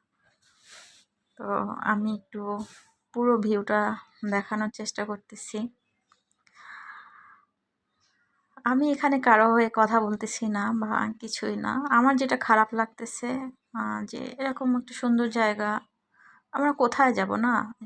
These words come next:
ছোট একটা ঢাকা শহর, এর ভিতরে তো আমরা, আহ, সবাই থাকি, একটু, আহ, ছুটি সুযোগ পেলে অবসর টাইমে,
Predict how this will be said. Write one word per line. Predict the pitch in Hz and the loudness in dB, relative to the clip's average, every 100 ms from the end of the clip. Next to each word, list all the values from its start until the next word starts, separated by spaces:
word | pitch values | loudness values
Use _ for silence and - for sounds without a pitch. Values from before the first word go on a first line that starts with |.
| - | -16
ছোট | - 214 208 | -8 -6 -4
একটা | 208 - 208 | -6 -6 -8
ঢাকা | 202 214 214 | -2 0 -2
শহর, | 214 - 202 202 208 - _ _ _ _ - _ - | -6 -8 -4 -2 -4 -6 _ _ _ _ -20 _ -4
এর | 233 233 | 0 2
ভিতরে | 240 240 233 | 2 2 0
তো | 240 220 | 0 0
আমরা, | 220 220 226 226 226 | 0 2 4 4 0
আহ, | 214 208 202 196 - - 220 _ 208 214 | 0 0 2 0 -2 -10 -18 _ -16 -12
সবাই | - 226 226 | -2 0 0
থাকি, | 226 226 226 | 0 -4 -4
একটু, | 202 - 226 214 208 | -12 -4 0 2 2
আহ, | 208 208 - - 214 | 0 -2 -6 -12 -16
ছুটি | - 220 220 220 | -6 -6 -4 -4
সুযোগ | 208 226 214 214 - | -2 -4 -4 -4 -6
পেলে | 208 202 214 | -6 0 2
অবসর | 208 214 220 208 | 2 0 -2 -6
টাইমে, | 208 208 208 | -4 -4 -4